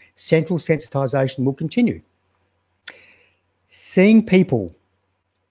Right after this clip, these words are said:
once, twice a week over two or three weeks is sometimes not powerful enough to overcome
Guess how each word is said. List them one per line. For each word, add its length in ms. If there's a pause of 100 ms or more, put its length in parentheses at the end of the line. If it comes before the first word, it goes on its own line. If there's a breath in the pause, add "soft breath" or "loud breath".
(140)
once, 400 (100)
twice 360
a 20
week 380
over 180
two 180
or 60
three 180
weeks 500 (720)
is 340 (100)
sometimes 760
not 260
powerful 360
enough 220
to 120
overcome 680